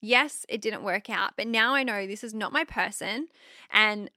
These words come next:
moving forward, I am now one step closer to getting to where I wanna be." And I'm gonna give you some journal prompts because I think you should do these, and I did give these out in the Facebook group ages ago, but write these down because I think it will help you.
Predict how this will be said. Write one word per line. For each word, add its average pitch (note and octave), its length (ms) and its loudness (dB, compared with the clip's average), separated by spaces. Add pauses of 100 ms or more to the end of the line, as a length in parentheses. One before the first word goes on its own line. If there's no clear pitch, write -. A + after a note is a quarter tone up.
(140)
moving A#3 280 -2
forward, A3 580 4
I A#3 160 2
am A#3+ 140 2
now G#3 240 2
one B3 380 0
step - 180 -4
closer G#3 380 -4
to G#3+ 140 -12
getting G3 320 -4 (180)
to A#3+ 120 -8
where G3+ 260 2
I G3 80 4
wanna - 260 -6
be." - 320 -10 (420)
And A3+ 400 2 (280)
I'm B3+ 140 4
gonna B3+ 160 -4
give G4 160 0
you F#4 80 2
some E4 220 -2
journal B2+ 320 -2
prompts - 380 -8
because G#3 640 -8
I G3 100 -8
think G#3+ 260 -12
you C#4+ 60 -8
should C4 200 -8
do G3 180 -6
these, B3 320 -6
and G#3 120 -6
I G#3 60 -4
did C4 340 -8
give B3 180 -8
these G#3+ 360 -4
out - 260 -4
in G#3 120 -10
the G3+ 60 -12
Facebook - 440 -8
group G#3 220 -6 (100)
ages G#3 320 -2
ago, - 360 -6 (380)
but G#3+ 220 4
write A#3 200 2
these E4+ 260 -4
down G3+ 600 -4
because A3+ 200 -10
I G#3+ 80 -12
think A#3+ 200 -10
it - 60 -12
will C4 80 -10
help - 320 -12
you. - 220 -8